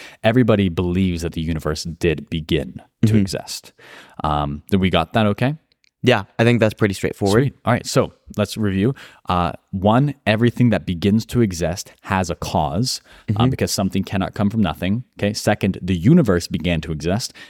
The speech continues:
Speaker 1: and this is step three. Therefore, the universe has a cause. So that follows necessarily from the first two. If the first two statements are true, the third one must be.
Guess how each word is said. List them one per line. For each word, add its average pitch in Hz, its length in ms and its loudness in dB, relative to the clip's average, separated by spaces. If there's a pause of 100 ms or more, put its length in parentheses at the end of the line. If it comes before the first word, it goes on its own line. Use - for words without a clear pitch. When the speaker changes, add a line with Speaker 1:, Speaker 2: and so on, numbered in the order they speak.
Speaker 1:
and - 120 -4
this - 100 -6
is 95 80 -4
step - 220 -4
three. 87 220 -2
Therefore, 95 840 2 (300)
the 80 120 -2
universe 78 920 0 (340)
has 76 540 -4
a - 100 -4
cause. - 600 -6 (220)
So - 100 -14
that 95 240 0 (240)
follows 95 560 0
necessarily 92 720 0
from 101 180 0
the 95 60 2
first - 400 -4
two. 95 280 0
If - 100 -8
the - 80 -6
first - 380 -2
two 117 140 -4
statements 90 460 -4
are 82 100 -4
true, 80 280 -6
the 78 100 -6
third 85 260 -2
one 80 160 -2
must 80 300 -4
be. 73 160 -6